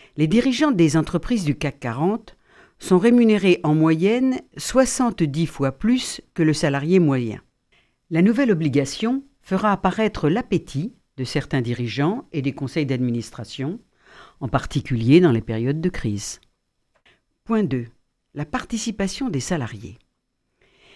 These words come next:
Il a fallu attendre deux mille treize et la loi sur la sécurisation de l'emploi pour que soit imposée au conseil d'administration la présence d'un administrateur représentant les salariés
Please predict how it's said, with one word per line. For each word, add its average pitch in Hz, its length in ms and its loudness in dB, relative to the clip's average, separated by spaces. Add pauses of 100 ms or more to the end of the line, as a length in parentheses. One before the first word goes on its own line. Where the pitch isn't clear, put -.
(140)
Il 190 160 2
a 196 60 2
fallu 233 280 0
attendre 202 540 0
deux 165 120 4
mille 156 220 4
treize 190 520 -2 (420)
et 151 80 2
la 147 140 2
loi 208 260 4
sur 165 160 -2
la 131 120 0
sécurisation 165 800 0
de 123 100 -2
l'emploi 180 520 -4 (540)
pour 190 140 -8
que 214 100 4
soit 262 280 0
imposée 208 480 2
au 151 100 6
conseil 180 380 0
d'administration 143 920 0
la 156 100 2
présence 151 680 -2 (360)
d'un 135 320 0
administrateur 208 1040 -2 (140)
représentant 175 840 -2
les 190 140 -2
salariés 131 640 -4